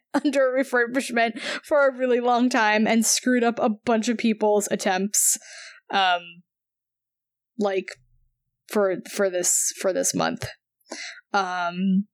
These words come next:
and they have, they have a list of, like, all official attempts for previous years, but yeah, there's only, like, eighteen teams that have, that have succeeded. I really became, like,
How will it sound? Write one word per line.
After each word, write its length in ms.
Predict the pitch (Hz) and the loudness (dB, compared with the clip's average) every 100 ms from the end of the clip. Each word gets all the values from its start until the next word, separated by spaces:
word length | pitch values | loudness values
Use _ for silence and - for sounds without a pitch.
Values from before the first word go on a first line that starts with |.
| _ _ _ _ _ _ _ _ _ _ _ _ _ - - | _ _ _ _ _ _ _ _ _ _ _ _ _ -12 -2
and 580 | 233 220 214 202 202 208 - - | 2 4 4 2 2 2 0 0
they 180 | 220 | 2
have, 380 | 226 226 214 202 - | 2 2 2 0 -4
they 120 | 208 220 | 0 0
have 280 | 233 247 | 2 0
a 60 | 233 | 0
list 380 | 220 214 208 - | 2 2 2 0
of, 80 | 196 | 0
like, 200 | 202 - | 0 0
all 220 | 202 202 | 2 2
official 400 | 196 202 - 185 | 0 -2 0 0
attempts 340 | 180 185 180 | 0 -2 0
for 100 | - | -2
previous 460 | 185 185 180 185 - | -2 -2 -2 -2 -2
years, 240 | - 190 | -2 -2
but 100 | - | -2
yeah, 160 | 175 180 | -2 -2
there's 220 | 160 190 - | -2 -2 -2
only, 220 | 190 190 | 0 2
like, 280 | 190 190 - - | 0 -2 -4 -6
eighteen 540 | 196 - - 180 170 - | -6 -4 -2 -2 -2 -2
teams 380 | 185 180 185 | -2 -2 -2
that 180 | 180 - | -2 -2
have, 460 | - 175 - 185 - - - - - - - - - - _ _ - | -2 -2 0 -2 -6 -10 -14 -12 -10 -10 -10 -12 -14 -20 _ _ -4
that 180 | 196 | -2
have 180 | - 185 | -2 -2
succeeded. 500 | - - - 190 160 - | -2 -2 0 0 0 -2
I 180 | 226 302 | 0 2
really 320 | 415 415 403 | 4 4 4
became, 540 | 311 302 311 269 262 254 | 4 2 2 4 4 2
like, 320 | 220 - | 0 0